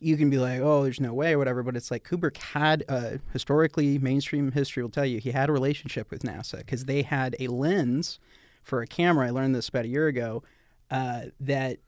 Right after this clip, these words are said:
really only they could make and have, and there's only, like, two in the world, and they had one of them or something like that. And so, uh, that's the theory, is that,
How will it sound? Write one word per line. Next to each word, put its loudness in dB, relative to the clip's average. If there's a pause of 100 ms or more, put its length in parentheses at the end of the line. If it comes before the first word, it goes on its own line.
(220)
really 4
only 4
they 0
could -2
make -4
and -2
have, -6
and -6
there's -2
only, 2
like, -2
two 6
in 6
the 2
world, 0
and -4
they -2
had -4
one -6
of -6
them -4
or -4
something -8
like -10
that. -8 (460)
And 2
so, 6
uh, -6 (460)
that's 0
the -2
theory, 0
is -4
that, -6